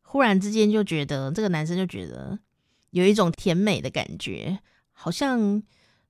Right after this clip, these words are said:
既然都已经决定要死了，那也不一定要现在啦，吼，反正就晚一点也没关系，不如先谈个恋爱看看，吼。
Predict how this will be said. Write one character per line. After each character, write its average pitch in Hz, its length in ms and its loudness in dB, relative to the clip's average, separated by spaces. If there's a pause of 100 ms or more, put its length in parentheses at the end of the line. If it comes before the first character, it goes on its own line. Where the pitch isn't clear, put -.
既 294 140 -2
然 240 120 4
都 254 120 6
已 - 20 6
经 220 80 6
决 202 100 2
定 214 120 2
要 214 160 4
死 - 220 -6
了， 95 460 -4
那 190 480 0 (420)
也 180 100 -2
不 226 100 0
一 294 60 2
定 269 80 4
要 277 80 6
现 262 200 2
在 226 220 2
啦， 143 260 2
吼， 170 180 0
反 175 180 -2
正 240 180 0
就 233 140 2
晚 185 160 2
一 220 40 2
点 185 120 0
也 131 60 -2
没 135 120 -4
关 170 240 0
系， 175 240 -2
不 262 100 -4
如 196 200 2
先 240 200 0
谈 190 160 -2
个 190 120 0
恋 214 160 0
爱 196 120 0
看 175 220 -4
看， 156 400 -4
吼。 180 240 -8